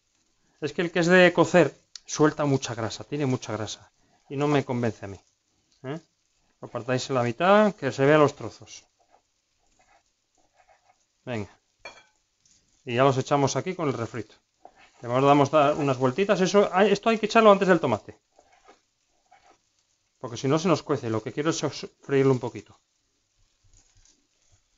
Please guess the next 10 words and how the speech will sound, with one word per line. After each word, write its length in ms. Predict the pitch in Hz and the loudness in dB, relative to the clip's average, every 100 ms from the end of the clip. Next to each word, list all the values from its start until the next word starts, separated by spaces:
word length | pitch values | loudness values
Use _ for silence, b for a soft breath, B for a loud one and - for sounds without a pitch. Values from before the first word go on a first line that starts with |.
| - _ _ _ _ _ | -20 _ _ _ _ _
Para 140 | 127 | -10
que 80 | - | -8
suelte 280 | - 139 131 | -8 -6 -4
bien 140 | 123 | -2
el 80 | 117 | -2
jugo. 320 | 107 110 90 - _ _ _ _ _ _ _ _ _ _ _ _ _ _ _ _ _ _ _ _ _ _ _ _ _ _ _ _ _ _ _ _ - - | -4 -10 -14 -20 _ _ _ _ _ _ _ _ _ _ _ _ _ _ _ _ _ _ _ _ _ _ _ _ _ _ _ _ _ _ _ _ -20 -12
Venga, 240 | 110 95 | -12 -14
pues 180 | - 110 | -16 -12
esto 420 | 135 - 208 _ _ _ | -10 -8 -10 _ _ _
está. 320 | - - 113 | -20 -14 -14